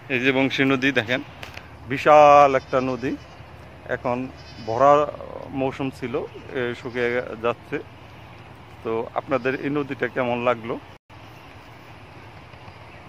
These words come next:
আমি মাঝে মাঝে এখানে আসি, মাঝে মাঝে ভিডিও বানাই।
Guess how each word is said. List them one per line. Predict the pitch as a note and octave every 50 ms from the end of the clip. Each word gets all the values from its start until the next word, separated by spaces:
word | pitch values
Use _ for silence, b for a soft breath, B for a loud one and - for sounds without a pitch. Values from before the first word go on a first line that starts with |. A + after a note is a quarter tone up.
| -
আমি | - C#3+ F3 F3 F3
মাঝে | F3+ F3+ F3+ F3+
মাঝে | F#3 F3+ E3+ E3+ F3 E3+ E3+
এখানে | D3+ E3+ E3+ E3 D#3+ D#3+
আসি, | E3 D#3 - E3 E3
মাঝে | - - D#3 C#3 C#3
মাঝে | C#3+ C#3 C3+ C#3+ C#3+
ভিডিও | C3 C#3 C3+ C#3 C#3 C3+ C3
বানাই। | A#2+ B2 A#2+ A#2+ B2+ D#3+ C#4